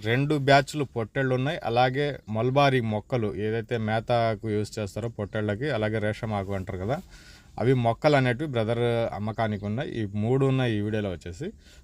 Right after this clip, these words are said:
So, మొదటగా ఇక్కడ కనిపించే వీడియోలో వచ్చేసి ఇరవై ఎనిమిది పొట్టేళ్ళు అనేటివి ఉన్నాయి. ముప్పై ఐదు నుంచి నలభై ఐదు కేజీల బరువుతోటి ఒక్కొక్క పొట్టేళ్ళు ఉందనేసి చెప్పినారు. ఇది అమ్మకానికి ఉన్నాయి. ఇరవై ఎనిమిది పొట్టేళ్ళు ముప్పై ఐదు నుంచి నలభై ఐదు కేజీల బరువుతోటి ఉన్నాయి.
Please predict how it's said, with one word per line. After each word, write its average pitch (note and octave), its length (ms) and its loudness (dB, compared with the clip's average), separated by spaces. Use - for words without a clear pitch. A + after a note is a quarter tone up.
So, D3 60 -2
మొదటగా F3 460 4
ఇక్కడ D3+ 280 2
కనిపించే C#3 460 0
వీడియోలో B2+ 340 2
వచ్చేసి G#2+ 320 -4
ఇరవై C3 340 2
ఎనిమిది B2+ 360 2
పొట్టేళ్ళు A#2 420 -2
అనేటివి G#2 200 -2
ఉన్నాయి. A#2+ 200 -4
ముప్పై B2 360 -2
ఐదు A#2+ 120 -2
నుంచి B2 240 -4
నలభై A2+ 400 2
ఐదు G#2+ 120 -2
కేజీల A#2+ 340 -2
బరువుతోటి G#2+ 580 -2
ఒక్కొక్క G#2+ 460 -6
పొట్టేళ్ళు G#2 300 -2
ఉందనేసి F#2+ 340 -6
చెప్పినారు. F#2 400 -6
ఇది B2 160 4
అమ్మకానికి A2+ 540 0
ఉన్నాయి. F2 240 -8
ఇరవై A#2 240 0
ఎనిమిది A#2 240 -2
పొట్టేళ్ళు A#2 400 -2
ముప్పై B2 300 -2
ఐదు A#2 80 0
నుంచి A#2+ 280 -4
నలభై G#2+ 280 2
ఐదు G#2 100 0
కేజీల A2+ 300 -2
బరువుతోటి G2+ 540 -2
ఉన్నాయి. C#3 260 -2